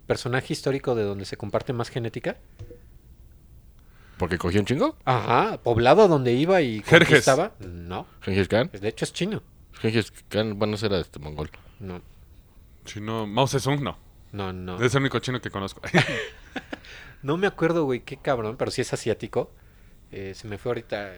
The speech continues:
Speaker 1: el nombre, pero es de donde más han encontrado código genético, porque ese güey a población donde iba,
Speaker 2: Cogía todo.
Speaker 1: cogía todo, cabrón.
Speaker 2: Sí, pues es lo que hacen ahí en la, en, en guerras actuales, ¿sabes? Pues lo hacen todavía.
Speaker 1: Ajá, pues sí,
Speaker 2: De
Speaker 1: güey.
Speaker 2: que van y se cogen todo y
Speaker 1: Sí, para que el próximo poblado tenga algo que compartir. <laughs>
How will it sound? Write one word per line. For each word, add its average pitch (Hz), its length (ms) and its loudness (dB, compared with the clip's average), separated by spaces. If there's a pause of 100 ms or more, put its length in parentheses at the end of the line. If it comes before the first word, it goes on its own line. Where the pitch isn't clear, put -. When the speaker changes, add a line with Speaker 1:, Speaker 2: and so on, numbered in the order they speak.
(140)
Speaker 1:
el 104 100 -12
nombre, 107 240 -6
pero 123 160 -2
es 120 80 -4
de 143 80 2
donde 120 240 0
más 117 260 0
han 135 120 -2
encontrado 123 680 0
código 120 300 0
genético, 120 500 -4
porque - 200 -10
ese 143 100 -6
güey 143 160 0
a 135 100 -4
población 120 440 -2
donde 220 200 2
iba, 208 300 4
Speaker 2:
Cogía - 300 2
todo. 92 320 4
Speaker 1:
cogía 117 580 0 (140)
todo, 254 320 -2
cabrón. - 180 -20 (140)
Speaker 2:
Sí, 185 160 4
pues 160 100 4
es 185 80 6
lo 170 100 10
que 160 100 4
hacen 147 200 4
ahí 104 140 4
en 120 80 0
la, 98 140 4
en, 85 460 -4 (280)
en 98 120 -4
guerras 143 280 8
actuales, 123 420 2
¿sabes? 113 260 4
Pues 90 140 -4
lo 101 80 2
hacen 98 240 0
todavía. 107 360 0
Speaker 1:
Ajá, 107 120 -6 (220)
pues 120 100 -6
sí, 131 120 -4
Speaker 2:
De 123 100 -2
Speaker 1:
güey. 123 100 -8
Speaker 2:
que - 60 2
van 113 180 4
y 117 60 4
se 101 120 2
cogen 107 300 0
todo 113 300 0
y 90 180 -6 (220)
Speaker 1:
Sí, 143 80 -4
para - 160 0
que - 80 -4
el 104 60 -6
próximo 123 420 -2
poblado 120 500 2
tenga 117 280 -2
algo 107 200 0
que - 140 -6
compartir. - 580 -6
<laughs> - 60 -16